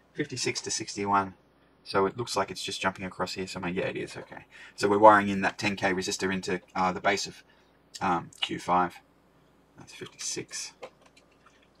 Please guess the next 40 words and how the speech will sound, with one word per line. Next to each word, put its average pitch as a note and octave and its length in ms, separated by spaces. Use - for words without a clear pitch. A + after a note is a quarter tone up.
to - 640
sixty-one. - 600
Just - 100
gonna - 120
confirm - 440
that. C6+ 180
Fifty-six - 400
to - 60
sixty-one, A2 420
that's A2 180
it. C#3 160
All B2+ 80
right, - 120
well, F#3 360
that's - 200
all G3+ 120
the - 60
wiring. - 320
So, A2+ 340
uh, A2+ 120
let's B2+ 180
take D3 160
this A#2 140
guy A#2+ 180
over G#2+ 120
to G2+ 100
the G2+ 60
bench C3 260
and, G#2+ 120
and - 120
see B2 100
what A#2+ 120
it A#2+ 60
does. - 300
Here G#2+ 80
we A2+ 60
are G#2+ 40
on G#2+ 80
the G2+ 60
bench. - 320